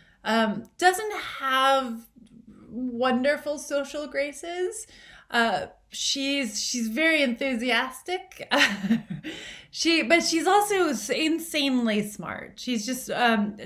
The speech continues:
just a brilliant person. And I don't think that if she were to put, be put at any point in her life into the middle of a court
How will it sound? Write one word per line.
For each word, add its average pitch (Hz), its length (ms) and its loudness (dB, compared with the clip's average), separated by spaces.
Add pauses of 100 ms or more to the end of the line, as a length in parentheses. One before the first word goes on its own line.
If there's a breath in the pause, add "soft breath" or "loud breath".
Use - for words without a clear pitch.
just - 260 -8
a 233 160 -4 (180)
brilliant 233 1120 -4 (440)
person. 196 600 -2 (680 loud breath)
And 269 240 6 (240)
I 311 120 4
don't 349 500 0
think 339 440 -4
that 269 300 2
if - 360 -2
she - 260 -6
were 240 340 2
to 226 120 -8
put, 233 400 0
be 254 120 -2
put 240 320 -2
at 165 240 0
any 240 580 -4 (180)
point 240 400 -4
in 220 160 -4
her 220 160 0
life 196 480 0 (400 soft breath)
into 247 600 0 (120)
the 220 100 -2
middle 220 300 2
of 185 160 0
a 196 60 -6
court 202 600 -4